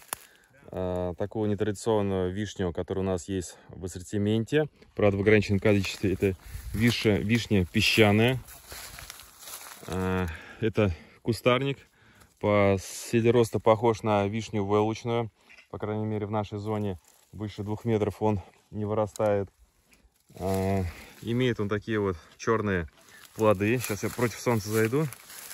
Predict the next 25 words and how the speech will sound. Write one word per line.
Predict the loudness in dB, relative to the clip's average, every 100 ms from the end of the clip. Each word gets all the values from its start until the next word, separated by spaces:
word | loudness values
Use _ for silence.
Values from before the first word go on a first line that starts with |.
| -18 -6
То | -6
есть | 0
они | 0 2
не | 0
были | 0 0
красные, | 2 2 2 0 0 -2 -6 -10
потемнели. | -10 -4 -2 0 0
Это | -2 -4
вот | -6 -8 -6
похоже | -8 -2 0 0
издалека, | -2 -2 -2 2 2
она | 2 0
как | -2
будто | -6 -2 -2
висит | -2 -6 -6 -6 -2
арония | 2 4 4 4
очень | 0 -2 -4
крупная. | -4 -4 -8 -10 -14 _ _ _ _ _
Вот | -6
такие | -4 -2 -2 -2 -2 _ _ _
среднего, | -8 -2 -2 0 0 2 0 -2 -8 -8
относительно | -4 -4 -4 -6
средние | -6 -4 -2 0 -2
ви-, | -4 -10
вишни | -8 -6 -6 -4 -6